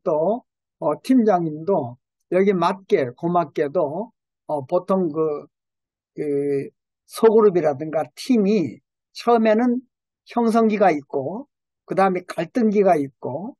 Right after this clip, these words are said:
그 다음에 이제 공동체기가 있고 하는 그 순서대로 다 이렇게 잘라서 아주 설명을 참 잘해 주셨어요. 그래서 제가 별도로 얘기할 필요가 없을 정도로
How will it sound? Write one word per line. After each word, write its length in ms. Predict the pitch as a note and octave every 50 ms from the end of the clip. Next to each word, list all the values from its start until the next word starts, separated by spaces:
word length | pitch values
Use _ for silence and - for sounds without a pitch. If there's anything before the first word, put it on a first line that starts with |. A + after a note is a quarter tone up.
| _ _ _ _ _ _ _ _ _ _ _
그 100 | - -
다음에 320 | D#3 F#3 G3+ G#3+ G#3+ G#3 F#3
이제 320 | E3+ E3 D3 E3+ E3+ E3 D#3
공동체기가 840 | - - E3+ F#3 F3+ G#3+ G#3 G3+ - G3+ F#3 D3+ D#3+ E3+ D3 F3+ D#3+
있고 200 | D#3 - - D3+
하는 260 | D#3 - G#3 G3 E3+
그 120 | - G3 G3
순서대로 760 | G3 G3 - A#3+ A#3+ G#3 A#3+ A#3 A3+ G#3+ A3+ G#3 G#3+ G3+ G3
다 260 | - - F3+ F3+ F3+ F#3
이렇게 240 | F3+ F#3 - F3+ F3+ _
잘라서 760 | - - - C#4+ D4 C4+ B3 F3+ - E3+ D3+ C#3 E3 G3+ B3 - _ _ _ _ _ _ _ _ _ -
아주 300 | - E3 D#3+ D#3+ F3 D#3+
설명을 500 | D#3+ - G#3+ G#3 F#3+ F#3+ F#3+ F3 E3+ F3
참 240 | - - G#3 G3+ F#3
잘해 300 | - - D#3 D#3+ F3+ E3
주셨어요. 580 | D3 D3+ E3 D3+ C3+ B2+ - - B2+ B2 B2+ D3
그래서 200 | F#3 F#3 F#3 E3+
제가 400 | C3+ - E3+ F3+ G3+ G3 F3 - - _ _ _ _ _ _ _ _ _ _ _
별도로 500 | - E3 G3 G3 G3 A#3+ A#3 B3 B3 A3
얘기할 540 | E3 D#3+ F3 G3 G3+ F#3+ G3+ F#3+ G3 G#3 G3+ G3
필요가 340 | - - B3 C4+ C#4 C4 A#3
없을 260 | G3+ G3 - G#3 F#3+ G3
정도로 600 | G3+ D#3+ D3+ D3+ D3+ D#3+ F#3 G#3+ G#3 C3+ B2